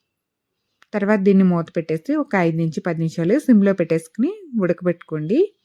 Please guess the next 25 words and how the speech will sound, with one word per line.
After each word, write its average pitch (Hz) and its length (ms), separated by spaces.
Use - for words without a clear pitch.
ఇలా 202 160
ఉడికిన 185 360
తర్వాత 170 360
కాస్త 240 340
దగ్గరికి 170 400
వచ్చేస్తుంది. 165 540
మీకు 226 200
కొంచెం 160 300
పలచగా 160 380
కావాలంటే 175 520
పలచగా 180 460
ఉంచుకోవచ్చు, 160 600
లేదంటే 185 480
దగ్గరికి 160 400
తెచ్చుకోవచ్చు. 151 600
ఇక్కడ 180 240
కర్రీ 170 320
అయితే 170 220
రెడీ 160 240
అయిపోయిందండి. 156 720
నేను 220 260
స్టవ్ 160 300
కూడా 165 220
ఆఫ్ 156 200
చేసేసుకుంటున్నాను. 156 800